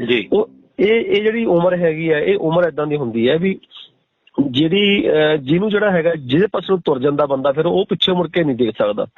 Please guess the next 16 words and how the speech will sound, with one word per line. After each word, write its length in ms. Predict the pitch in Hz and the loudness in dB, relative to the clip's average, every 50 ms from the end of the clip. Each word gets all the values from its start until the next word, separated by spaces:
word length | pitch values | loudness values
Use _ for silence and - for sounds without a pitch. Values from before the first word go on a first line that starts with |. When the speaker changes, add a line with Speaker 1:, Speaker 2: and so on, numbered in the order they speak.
| - - _ _ _ - | -20 -20 _ _ _ -4
Speaker 1:
ਹੂੰ। 200 | 123 120 220 151 | -2 0 0 0
Speaker 2:
ਜਾਂ 220 | 131 156 175 190 208 | 2 2 0 0 0
ਇਹਨੂੰ 180 | 220 247 247 | 0 0 0
ਇਹ 180 | 240 170 185 202 190 | 0 0 0 0 0
ਕਹਿ 200 | - 180 185 196 | 0 -2 -2 -2
ਲਈਏ 260 | 208 202 196 202 202 | -4 -2 -2 -2 0
ਕਿ 160 | 185 214 208 | 0 0 0
ਵੀ 280 | 196 208 214 214 214 202 | 2 2 2 0 0 0
ਬੰਦਾ 580 | 160 147 160 165 160 185 190 190 196 196 - - _ _ - - - _ _ _ _ - | -2 -4 -4 -2 0 0 0 0 0 -2 -6 -10 _ _ -20 -20 -20 _ _ _ _ -6
ਜਿਹੜਾ 300 | 139 131 160 170 196 196 | -2 0 0 2 0 0
ਹੈਗਾ 400 | 170 175 156 160 160 156 143 139 | 0 0 0 0 0 0 0 -2
ਵੀ 420 | 139 147 170 170 175 175 175 170 - _ - | 0 0 2 2 2 2 0 -2 -4 _ -2
ਉਸ 320 | 180 190 202 208 226 226 - - 226 220 220 220 190 | 0 2 2 2 0 -2 -2 0 0 2 2 0 0
ਜਿਹੜਾ, 520 | 175 185 180 196 196 196 196 - - - - | 0 0 2 2 2 2 0 -2 -2 -2 -2
ਅਹ, 520 | 147 156 156 156 156 151 - _ _ - | 0 2 2 0 0 -2 -6 _ _ -6
ਹ-, 40 | 147 | -6